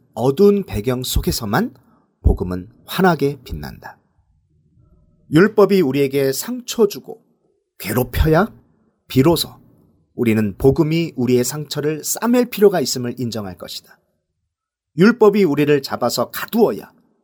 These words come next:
비로소 우리는 그리스도께서 우리를 자유롭게 하시기를 갈망할 것이다. 율법이 우리를 정죄하고 죽여야 비로소 우리는 칭의와 생명을 위한 그리스도를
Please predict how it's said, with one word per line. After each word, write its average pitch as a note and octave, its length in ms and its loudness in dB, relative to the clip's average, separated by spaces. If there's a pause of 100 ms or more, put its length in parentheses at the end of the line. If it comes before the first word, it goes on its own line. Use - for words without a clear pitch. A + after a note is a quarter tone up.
비로소 A2 400 -4 (580)
우리는 A2+ 380 2
그리스도께서 E3+ 880 0 (120)
우리를 A2 420 -2
자유롭게 - 640 0
하시기를 D#3 540 -2 (340)
갈망할 B2+ 580 -4
것이다. - 400 -12 (1000)
율법이 D3 460 4
우리를 A#2+ 480 -2
정죄하고 D3 840 -6 (300)
죽여야 C#3 560 -2 (540)
비로소 G2+ 500 -4 (360)
우리는 D#3+ 400 2 (520)
칭의와 C3 840 -4 (200)
생명을 C#4 880 0
위한 B2 260 -2
그리스도를 A2+ 680 -2